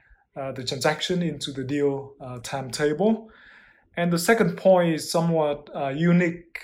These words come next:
to Vietnam, and it relates to the use of, uh,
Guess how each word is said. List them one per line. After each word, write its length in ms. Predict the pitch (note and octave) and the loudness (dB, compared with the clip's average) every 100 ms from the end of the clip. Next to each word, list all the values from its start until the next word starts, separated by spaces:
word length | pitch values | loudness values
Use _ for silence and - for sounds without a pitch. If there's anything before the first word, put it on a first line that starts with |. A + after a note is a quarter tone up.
| - - | -20 -12
to 240 | - D3+ C#3+ | -8 -6 2
Vietnam, 580 | D#3 D3+ D#3 D#3 C#3+ | 2 2 0 -2 -2
and 240 | C3 C3 C#3 | -6 -8 -8
it 140 | D3 C#3+ | -10 -4
relates 480 | D#3 D#3+ E3+ E3+ - | 2 4 4 0 -6
to 120 | D#3 | -6
the 100 | C#3+ | -4
use 380 | C#3+ E3 D#3+ D#3 | -2 0 0 0
of, 240 | D3 C3+ - - | -2 -4 -8 -10
uh, 380 | C3+ B2+ B2 | -6 -4 -6